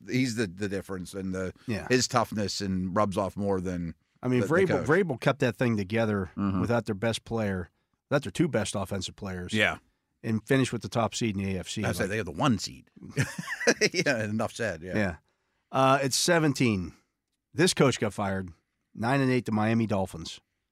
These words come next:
Speaker 1: Strangely, I don't quite understand it. Apparently, he doesn't play well with others behind the scenes, from what I understand.
Speaker 2: You know,
Speaker 1: And he doesn't like Tua.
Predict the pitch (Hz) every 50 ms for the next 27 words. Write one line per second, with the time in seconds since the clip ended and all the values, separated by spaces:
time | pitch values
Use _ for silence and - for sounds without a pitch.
0 | _ _ _ _ - - - 127 120 120 123 107 85 95 90 87 90 - _ _
1 | _ _ _ _ _ _ _ _ _ _ _ _ _ - 110 110 107 90 - 120
2 | 113 104 101 92 87 - - 113 110 110 107 101 104 95 80 - _ _ _ _
3 | _ _ _ _ _ - - 139 135 127 117 120 120 117 120 117 101 104 101 -
4 | 117 113 110 104 107 104 101 98 92 107 101 101 104 104 98 90 95 92 98 101
5 | 101 90 87 - - 107 104 104 101 101 98 - 101 101 104 101 101 98 98 95
6 | 92 - - 98 104 104 104 104 104 104 - _ _ _ - 147 143 147 143 139
7 | 139 135 - _ _ _ _ _ - - - - - - - _ _ _ _ _
8 | _ _ - 107 107 113 117 107 101 110 107 104 107 101 107 107 104 - 131 147
9 | 113 71 -